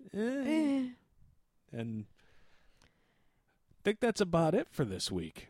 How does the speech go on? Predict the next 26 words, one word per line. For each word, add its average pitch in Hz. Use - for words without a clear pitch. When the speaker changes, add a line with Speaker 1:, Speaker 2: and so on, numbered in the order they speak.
Speaker 2:
I -
think 127
Speaker 1:
It's, 247
Speaker 2:
it 113
is. 107
Speaker 1:
uh, 107
the 104
cat 143
is 117
screaming 139
outside. 120
Speaker 2:
The 127
cat 117
Speaker 1:
He's 110
Speaker 2:
is 196
very 180
upset -
Speaker 1:
probably 120
Speaker 2:
with 180
us. -
Speaker 1:
destroying 117
everything 113
that 101
we 101
love, 110
and 85